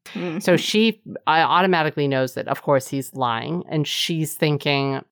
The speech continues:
Speaker 2: "Well, he must be hiding something 'cause he's lying about how they died."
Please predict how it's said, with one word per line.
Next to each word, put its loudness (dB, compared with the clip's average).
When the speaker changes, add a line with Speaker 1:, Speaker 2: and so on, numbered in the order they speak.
Speaker 2:
"Well, 2
he 6
must 4
be 2
hiding 0
something -2
'cause -4
he's -6
lying 0
about -4
how 0
they -8
died." -2